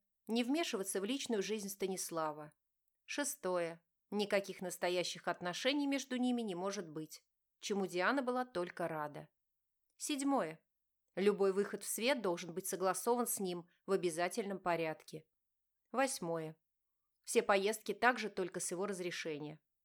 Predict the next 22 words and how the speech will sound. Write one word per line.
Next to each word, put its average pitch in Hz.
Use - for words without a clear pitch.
Диана 233
вообще 254
не 277
собиралась 175
выходить 180
в 170
этот 165
свет, 165
не 196
считая 196
того, 196
что 196
придется 196
раз 190
в 196
несколько 190
месяцев 233
показываться 190
на 180
людях 185
со 175
Стасом. 185